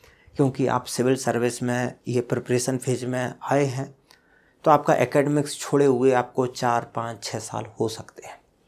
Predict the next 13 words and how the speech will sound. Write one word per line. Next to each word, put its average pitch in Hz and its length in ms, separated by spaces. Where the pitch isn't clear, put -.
दो, 110 100
तीन 113 180
साल 120 240
भी 147 100
हो 156 80
सकते - 280
हैं, - 80
लंबा 117 320
टाइम 107 280
भी 120 80
हो 113 140
सकता - 340
है। - 160